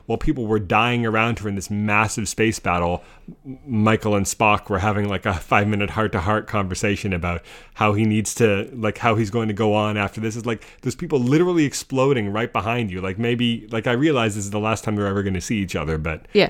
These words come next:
Speaker 1: you know,
Speaker 2: Yeah.
Speaker 1: but that's, that's fine. I mean, you kinda, and the big climax, you, I can forgive that. It was interesting here, and this is, this is something that,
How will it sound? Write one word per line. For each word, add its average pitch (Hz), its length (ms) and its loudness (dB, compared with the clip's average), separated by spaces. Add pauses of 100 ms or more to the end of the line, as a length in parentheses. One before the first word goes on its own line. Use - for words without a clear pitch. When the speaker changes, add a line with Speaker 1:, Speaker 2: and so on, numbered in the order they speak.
Speaker 1:
you 151 80 2
know, 78 100 -2 (160)
Speaker 2:
Yeah. 175 140 2
Speaker 1:
but 131 140 2
that's, 120 240 4
that's 85 240 -6
fine. - 200 -16
I 98 60 -8
mean, 123 140 0
you 127 60 0
kinda, 139 220 4
and 139 140 2
the 143 60 4
big 139 180 4
climax, 90 540 -2
you, 90 120 -8
I 82 120 -6
can 76 100 -12
forgive 76 260 -8
that. 78 120 -6 (320)
It - 60 -4
was 127 160 4
interesting 160 480 2
here, 117 260 2
and 120 100 2
this 147 140 0
is, 120 160 -4
this 143 180 -2
is 147 100 -4
something 120 360 0
that, 101 240 -2